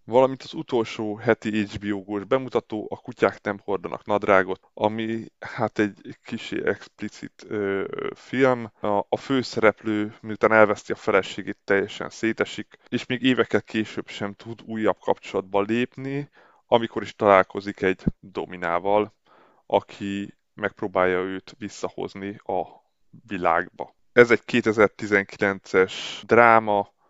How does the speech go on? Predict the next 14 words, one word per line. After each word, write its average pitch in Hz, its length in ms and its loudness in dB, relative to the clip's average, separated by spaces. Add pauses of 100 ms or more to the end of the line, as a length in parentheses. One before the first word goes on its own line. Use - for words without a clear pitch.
(120)
méghozzá 101 1040 2
Lettországból, 101 1120 -4
úgyhogy 110 380 -6 (340)
az 107 140 -6
H 113 240 -2
B 110 140 -4
O 104 220 -6 (200)
Go 113 380 -8
továbbra 101 400 4
is - 120 -4
az 101 100 -12
európai 95 500 -6
filmekkel 92 540 -6
próbálkozik. 95 840 -4